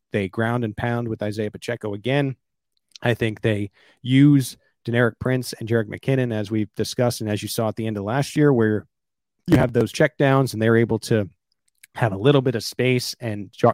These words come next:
jet their way into the end zone, uh, pun, pun intended there. I think you see a lot of twelve where there's two tight ends, three tight ends on the field, and you're going a little bit heavier.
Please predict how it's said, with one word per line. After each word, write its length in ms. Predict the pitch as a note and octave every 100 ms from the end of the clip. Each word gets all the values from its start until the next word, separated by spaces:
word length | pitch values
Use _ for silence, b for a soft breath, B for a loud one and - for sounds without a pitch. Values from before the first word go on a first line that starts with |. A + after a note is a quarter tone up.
| B2+
jet 260 | A#2 B2+ -
their 140 | B2+
way 180 | A#2 A#2+
into 160 | A#2+ G#2
the 160 | G2+
end 160 | B2 B2+
zone, 300 | B2+ B2+ B2 b b b _
uh, 180 | G#2+ F#2+
pun, 340 | - C3+ A#2+
pun 220 | - D3
intended 500 | A2+ - C#3 C3 B2
there. 300 | A#2+ A#2+ A#2 b b b
I 100 | B2
think 180 | A#2 G#2+
you 60 | A2+
see 200 | - A2+
a 60 |
lot 220 | G#2+ A2
of 180 | A2 G#2
twelve 460 | - C3 C#3+ C#3+ B2+
where 280 | A2+ G#2 G2+
there's 240 | G#2+ G2+
two 180 | - D3
tight 240 | C#3 B2+
ends, 220 | B2 A#2+ -
three 180 | B2+
tight 220 | B2 B2+ A#2+
ends 180 | A#2
on 140 | A2 G2+
the 60 |
field, 400 | F#2 C#3+ C#3+ C3
and 80 | A2+
you're 100 | G2+
going 200 | A2+ A2+
a 20 |
little 120 | G#2+ A2
bit 140 | F#2
heavier. 480 | C3+ C3+ B2 A#2